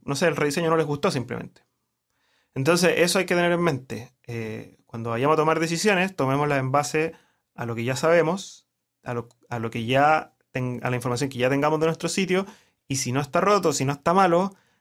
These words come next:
eh, no nos esforcemos por renovar algo que ya sabemos que está funcionando. Podemos renovar la cara, podemos renovar los colores, podemos renovar, no sé, pero,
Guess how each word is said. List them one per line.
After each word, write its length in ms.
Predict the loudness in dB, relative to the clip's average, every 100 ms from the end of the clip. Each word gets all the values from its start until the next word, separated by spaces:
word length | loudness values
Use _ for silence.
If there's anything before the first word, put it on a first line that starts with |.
| _ -12
eh, 160 | -6
no 160 | 0 2
nos 180 | 2 0
esforcemos 460 | -4 -2 0 0
por 180 | 0 2
renovar 300 | 4 4 4
algo 300 | 4 2 -2
que 340 | 0 0 -2 -4
ya 160 | -6
sabemos 300 | 0 0 0
que 60 | -2
está 120 | -4
funcionando. 500 | -4 -4 -6 -8 _ _ _ _ _ _ _ _ _ _
Podemos 220 | 0 2
renovar 280 | 4 4 4
la 120 | 4
cara, 280 | 4 4 4
podemos 240 | 4 2 0
renovar 360 | 0 0 0
los 120 | -4
colores, 400 | -6 -2 0 0
podemos 220 | -2 -4 -4
renovar, 260 | -6 -6
no 80 | -6
sé, 180 | -8 -10
pero, 320 | -10 -12